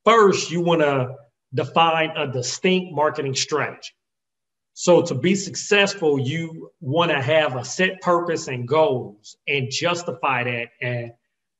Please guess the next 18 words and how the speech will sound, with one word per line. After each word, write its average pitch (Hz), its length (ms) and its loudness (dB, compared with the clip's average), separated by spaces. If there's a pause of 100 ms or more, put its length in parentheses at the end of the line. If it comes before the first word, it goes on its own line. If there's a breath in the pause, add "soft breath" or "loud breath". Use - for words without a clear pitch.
(140)
and 139 220 -2
how 165 520 2
you 151 440 -4
wanna 147 280 -2
accomplish 165 540 -2
that 135 160 -4
on 120 120 -8
this - 140 -18
platform. - 500 -8
So 127 380 -4 (220 loud breath)
don't 196 180 2
just 214 200 -2
hop 185 260 2
on 165 200 2
and 139 80 -2
say, 147 240 2
"I'm 139 140 -2
gonna 131 220 -4